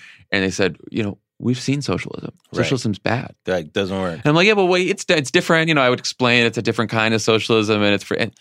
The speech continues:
Speaker 1: why are Democrats always giving stuff out free?
Speaker 2: Right.
Speaker 1: And these are, like, black and Latino voters in Miami
Speaker 2: No,
Speaker 1: who
Speaker 2: this
Speaker 1: voted
Speaker 2: is
Speaker 1: for Obama.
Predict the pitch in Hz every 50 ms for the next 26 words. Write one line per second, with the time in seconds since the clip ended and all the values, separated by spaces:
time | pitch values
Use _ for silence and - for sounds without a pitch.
0 | _ - _ _ - 127 170 196 196 202 185 180 - 180 170 - 165 156 135 123
1 | 143 135 135 131 - 135 - 135 127 123 - - 131 135 139 - _ _ _ _
2 | _ _ _ _ _ _ _ - 90 87 82 - - _ _ - 156 160 180 220
3 | 240 247 233 202 175 151 143 - 139 131 135 135 147 143 135 127 - 139 131 127
4 | 120 110 120 123 131 127 117 107 117 110 110 104 104 113 127 - - 110 - 139
5 | 135 110 95 - 123 117 113 131 131 127 - - 135 127 120 113 127 143 160 135
6 | - -